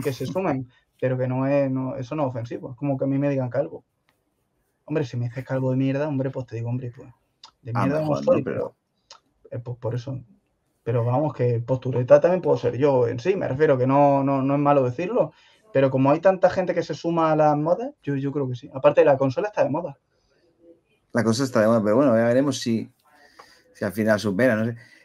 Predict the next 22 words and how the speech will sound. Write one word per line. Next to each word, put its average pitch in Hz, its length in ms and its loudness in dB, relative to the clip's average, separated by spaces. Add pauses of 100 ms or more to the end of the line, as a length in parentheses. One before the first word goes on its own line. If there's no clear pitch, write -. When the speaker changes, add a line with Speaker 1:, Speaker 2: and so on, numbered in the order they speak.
(240)
Speaker 2:
Que, 156 300 0
eh, 139 100 -2
ahí 143 180 8
atrás 196 280 6
tienes 143 220 2
un 131 140 2
letrero 127 460 2
que 127 140 -6
pone 117 300 -2
que 98 300 -4
los 107 180 -6
gamers 170 680 -4
pueden 143 320 2
estar 135 380 2
fit. - 400 -8 (400)
Speaker 1:
Sí. - 200 -8
Speaker 2:
Eh, 98 440 -2
los 98 180 -4
gamers 139 280 0
somos 131 260 -4
personas 135 520 -6
gordas. 82 600 -10